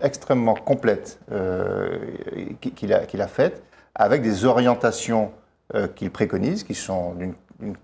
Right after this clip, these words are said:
clarté, euh, euh, qui sont dix ans après encore d'une très grande actualité. Alors, je vais vous citer par exemple, hein, de, vous voyez, c'est, c'est très, c'est très pragmatique. Euh, il dit, euh, clairement, il faut réduire,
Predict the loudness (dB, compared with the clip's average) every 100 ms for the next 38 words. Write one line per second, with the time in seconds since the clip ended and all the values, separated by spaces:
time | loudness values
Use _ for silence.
0 | 0 4 4 4 2 4 4 4 2 -2
1 | -16 _ -8 -2 -2 -2 -4 -2 -2 -6
2 | 0 2 6 4 4 4 6 6 4 4
3 | 4 4 -6 -2 0 2 2 2 0 0
4 | 0 -2 -2 -4 _ _ 0 0 2 0
5 | 0 0 0 4 4 4 2 2 4 4
6 | 4 2 0 -2 2 4 4 0 -8 -10
7 | -8 -8 0 0 2 0 0 -2 -6 -8
8 | _ _ _ _ _ 2 4 4 2 2
9 | 4 6 8 8 6 4 4 6 4 4
10 | 2 2 2 2 4 2 2 4 6 6
11 | 4